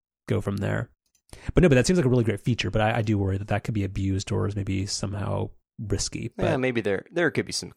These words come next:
Speaker 2: constraints around it or something. I don't know.
Speaker 1: Yeah, but is that specifically a feature of SharePlay?
Speaker 2: I believe so. Yeah, SharePlay
Speaker 1: Mm.
Speaker 2: is sort of a, sort of, like, suite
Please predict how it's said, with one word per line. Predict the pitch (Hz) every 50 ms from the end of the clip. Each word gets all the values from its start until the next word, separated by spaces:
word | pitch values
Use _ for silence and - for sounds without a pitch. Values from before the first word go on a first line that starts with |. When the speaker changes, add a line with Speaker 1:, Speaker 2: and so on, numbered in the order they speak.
| _ _
Speaker 2:
constraints | - 98 85 - - - - - 80 78 -
around | 78 76 80 80 80 80
it | 85
or | 85 85 82
something. | 82 - - 85 - - - 92 90 87 87
I | 87 -
don't | - - - -
know. | - - - _
Speaker 1:
Yeah, | - 107 104 - -
but | 143 147
is | 180 185
that | 208 185 -
specifically | - 156 120 151 143 143 147 135
a | 123
feature | - 117 107 - -
of | - -
SharePlay? | - - 110 104 - - 170 185 196 - _ _ _ _ _ _ _ _ _ _ _ - - -
Speaker 2:
I | 113 113
believe | 98 107 101 98 95 90
so. | - - - 92 90 90 90 95 - _ _ _
Yeah, | - 98 87 - -
SharePlay | - - 151 151 101 98 98 151 131 117
Speaker 1:
Mm. | 107
Speaker 2:
is | 101 -
sort | - 120 113 107
of | 101 92
a, | 98 95 92 90 90 90 90 87 85 - _ _ _ _ _ _ _ _ _ _ _ _ _ _
sort | - - 127 113
of, | 98
like, | 92 87 87
suite | - - - - - - 117 113 107 101 95 95 -